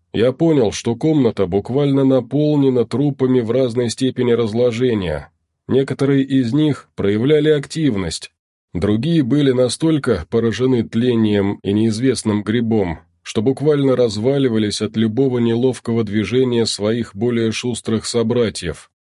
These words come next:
Третьи, скорее уж, представляли из себя иссушенных мумий. В общем, ощущение создалось крайне неприятное. Красочно представив себе картинку,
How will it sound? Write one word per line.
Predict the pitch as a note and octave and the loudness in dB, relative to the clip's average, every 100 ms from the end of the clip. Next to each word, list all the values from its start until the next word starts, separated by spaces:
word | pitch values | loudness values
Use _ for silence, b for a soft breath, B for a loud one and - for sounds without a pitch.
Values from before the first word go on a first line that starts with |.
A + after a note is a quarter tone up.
| _ _ - | _ _ -6
Третьи, | G#2+ C#3 D3+ B2+ G2 D2 | 0 2 0 0 -2 -2
скорее | - B2 C#3 C3+ - | -4 -2 0 0 0
уж, | C3+ - | -4 -2
представляли | C3 C3 - B2 A#2+ C3+ C3 | -2 -2 0 0 2 2 2
из | B2+ B2 A2+ | 0 -2 -4
себя | - B2 A#2+ B2+ - | -2 -2 0 0 0
иссушенных | C3+ A2 - C3+ A#2 B2 A#2+ A2+ - | -2 -2 -2 -4 -2 -2 -2 -2 0
мумий. | C#3 A#2+ F2+ D#2 D#2 _ _ _ _ F#2 | 0 0 0 -4 -8 _ _ _ _ -2
В | C#3 | -2
общем, | C#3+ D#3 C#3+ | -2 0 0
ощущение | C3 C3+ C3 D#3 D3 C3 A#2 | 0 -2 -2 0 2 2 0
создалось | - A2+ G#2 B2+ C3+ A#2+ - - | -2 -4 0 2 2 0 -4 -8
крайне | A2+ B2+ B2 A#2+ G#2+ | -4 -2 0 0 2
неприятное. | A2+ A2+ C3 B2+ B2 G2 - E2+ D2+ - _ _ _ _ _ - | 0 0 0 2 2 0 -4 -4 -4 -8 _ _ _ _ _ -4
Красочно | F#2+ F#2+ G2+ - F#2+ | -2 0 -2 -4 -4
представив | E2+ F#2 - G#2 F#2 F#2 E2 | -2 -4 -2 -2 -2 -2 -4
себе | F#2+ F#2 | -6 -4
картинку, | F2 F#2 F2 A2+ A2+ A2 D#2 | -2 -2 -2 -2 -2 -2 -6